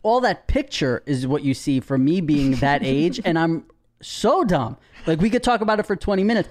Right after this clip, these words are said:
Speaker 1: Imagine, thank God there's no video.
Speaker 2: Oh, my God.
Speaker 1: Of
Speaker 2: Or,
Speaker 1: the,
Speaker 2: or
Speaker 1: of
Speaker 2: social media.
Speaker 1: Yeah, of just what an idiot I was.
Speaker 2: I know. All right. Well, next time we'll talk about it more. Uh, okay. Leave me a voicemail, two one three, three seven five, five one eight four. Where my mom's at,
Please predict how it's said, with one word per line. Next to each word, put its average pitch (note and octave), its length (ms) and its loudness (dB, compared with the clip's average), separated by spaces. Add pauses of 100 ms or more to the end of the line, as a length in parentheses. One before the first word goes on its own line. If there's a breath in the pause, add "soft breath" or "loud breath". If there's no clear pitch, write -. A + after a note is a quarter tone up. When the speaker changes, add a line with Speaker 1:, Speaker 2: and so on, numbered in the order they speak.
Speaker 1:
Imagine, F#3+ 420 0
thank G3+ 240 -2
God G3 200 0
there's D3+ 180 0
no C#3 100 0
video. A#2+ 460 -2 (400)
Speaker 2:
Oh, F#3 160 -2
my E3 160 -4
God. E3 320 -4
Speaker 1:
Of C3+ 140 0
Speaker 2:
Or, - 80 -2
Speaker 1:
the, C3+ 180 0
Speaker 2:
or F3+ 100 2 (120)
Speaker 1:
of - 200 -14 (140)
Speaker 2:
social E3+ 320 -8
media. E3+ 560 -4
Speaker 1:
Yeah, C3+ 240 0
of B2 80 -4
just C3 180 -4
what B2+ 200 0
an B2 100 0
idiot B2 300 0
I A2+ 80 -4
was. - 360 -14 (200)
Speaker 2:
I D#3 40 -16
know. D#3+ 420 -12 (540)
All F3 100 -10
right. D#3 180 -10
Well, F3+ 160 -4
next F#3 220 -2
time E3 240 -8
we'll D#3+ 100 -12
talk E3+ 240 -8
about E3 200 -6
it - 80 -8
more. F3 200 -6 (440 loud breath)
Uh, A#3 320 2
okay. A#3+ 280 0
Leave A#3+ 240 0
me C#4+ 240 2
a A3+ 60 0
voicemail, A#3 400 0
two B3 160 -2
one A#3+ 120 2
three, A3+ 180 0
three A3 140 0
seven G#3 240 -2
five, G3+ 220 -2
five G3 240 -4
one F#3 180 -2
eight F3+ 220 -6
four. C#4+ 380 0
Where B3 220 0
my B3+ 120 2
mom's G#3+ 280 2
at, G3 200 0